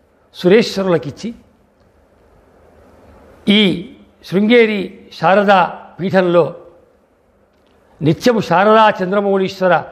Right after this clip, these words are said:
ఆరాధన జరుగుతూ, ధర్మము రక్షించబడుతూ, ధర్మరక్షణ ద్వారా సమస్త విశ్వము సుఖ సంతోషాలతో ఉండాలి అని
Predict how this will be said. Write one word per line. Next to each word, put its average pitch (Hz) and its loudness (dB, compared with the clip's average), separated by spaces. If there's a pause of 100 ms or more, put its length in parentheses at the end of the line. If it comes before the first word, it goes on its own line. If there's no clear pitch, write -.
(300)
ఆరాధన 170 0
జరుగుతూ, 165 -4 (1120)
ధర్మము 196 0 (840)
రక్షించబడుతూ, 185 0 (720)
ధర్మరక్షణ 208 0
ద్వారా 180 0 (520)
సమస్త 202 -4
విశ్వము 170 -2 (1040)
సుఖ 180 -4
సంతోషాలతో 175 0
ఉండాలి 156 0
అని 147 -6